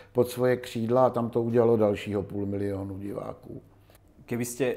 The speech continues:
Speaker 2: môžete sa so mnou teraz baviť ako Zeman?
Speaker 1: No, jestli máte pocit, že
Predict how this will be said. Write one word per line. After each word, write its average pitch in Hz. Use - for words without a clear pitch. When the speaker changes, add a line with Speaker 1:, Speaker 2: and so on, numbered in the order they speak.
Speaker 2:
môžete 104
sa 117
so 120
mnou 110
teraz 110
baviť 120
ako -
Zeman? 117
Speaker 1:
No, 123
jestli 110
máte 131
pocit, -
že 85